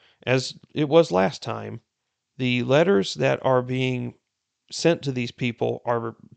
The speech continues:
dictated by Paul. He's not the one who's actually writing them, and quite frankly, I don't think we know who wrote this one by hand, but it really doesn't matter.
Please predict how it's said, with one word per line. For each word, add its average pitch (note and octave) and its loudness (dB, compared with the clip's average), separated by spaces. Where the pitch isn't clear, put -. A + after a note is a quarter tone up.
dictated A2+ -6
by A2+ -12
Paul. - -10
He's E3+ -6
not A#3+ -2
the F#3 2
one E3+ 4
who's C#3 0
actually C3 -2
writing A#2+ -4
them, A2+ -10
and A#2+ -4
quite D3 2
frankly, D3+ 0
I C3+ 0
don't D#3 2
think E3 -4
we C3 -4
know B2 -2
who C3 -2
wrote C#3+ 2
this - -6
one A#2 -8
by A2 -12
hand, A2 -8
but A#2 -6
it - -4
really C3+ 2
doesn't A2+ -10
matter. A#2 -10